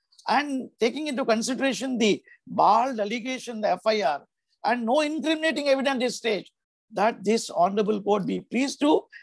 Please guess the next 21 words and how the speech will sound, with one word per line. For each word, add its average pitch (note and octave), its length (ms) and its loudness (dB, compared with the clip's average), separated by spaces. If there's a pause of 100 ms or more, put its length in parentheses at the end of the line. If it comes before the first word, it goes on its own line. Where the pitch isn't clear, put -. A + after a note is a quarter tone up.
(320)
enlarge G3+ 680 4
the A3 240 2
accused C4 500 -4
on G3+ 220 -4
bail F#3+ 400 -4 (600)
on F#3+ 280 0
such - 460 -8
terms G3 280 -4
and G3 180 -6
condition E3+ 640 -2 (340)
which - 500 2
the G3+ 220 8
accused G#3+ 600 2
is E3+ 240 2
ready F3+ 240 4
and F3+ 200 -6
willing E3+ 280 -4
to A#3+ 80 -2
abide. - 380 0 (880)
Aap C#3+ 160 0
samjhe? A3 240 0